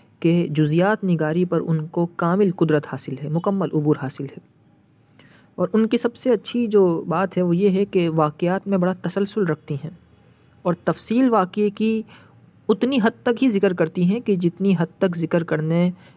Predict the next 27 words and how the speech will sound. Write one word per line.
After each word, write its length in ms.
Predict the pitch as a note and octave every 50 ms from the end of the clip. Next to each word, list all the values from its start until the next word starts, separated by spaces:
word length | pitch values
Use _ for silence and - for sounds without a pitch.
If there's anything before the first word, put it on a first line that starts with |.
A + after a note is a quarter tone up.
| _ -
में 200 | D#3+ D#3+ F3 F#3 F3+
कारी 400 | F3+ - D3+ D3+ D#3 E3 F3+ F3+
का 160 | F3+ G3+ G3
तजस्सुस 600 | G3 - D#3+ D#3+ D#3 - - - - G3+ G3 -
कायम 400 | - - D#3+ D3+ D3+ D#3+ D#3 D#3
रहे 240 | C#3+ C#3 D#3 E3+ - - - - _ _ _ _ _ _ -
और 80 | - D#3+
मज़ीद 400 | D3+ D3 C#3+ D3 F#3+ G#3+ G#3+ E3+
भी 120 | F3 G3
पैदा 220 | - D#3+ D3 D3
होता 240 | C#3 C#3 D3 - -
रहे। 200 | - F3 D3+ D#3 - - _ _ _ _ _ _ _ _ _ _ _ _ _ _ _ _ _ _ _ _ - -
यानी, 320 | F3 F3 F#3+ G3+ G3 G3+ G#3+ - - - - - - _ _ _ _ -
ए, 140 | F3 F3 E3
खदीजा 360 | E3+ - F3 F3 G3+ G3 G3+
साहिबा 400 | F#3+ - E3+ D#3+ E3+ E3+ F3+ G3 F3+
को 240 | F#3 - F3 G3+ G3 _ _ _ - - - -
अपनी 240 | F3 - - F#3 F3+
तहरीर 360 | F3+ E3+ D#3 D#3 F3 G3+ G#3+
के 120 | G#3 G3 E3+
ज़रिए 280 | D#3+ D3 D3 D#3 D3+
से 120 | D#3 - F3+
तजस्सुस 520 | F3+ - E3 F3 F3+ F3 - - A3 -
पैदा 260 | - F3+ D#3+ D#3 D#3+
करने 300 | D#3 - D3 D3 D#3 D#3+
का 100 | D#3+ E3
फ़न 260 | D3 - - G3 G3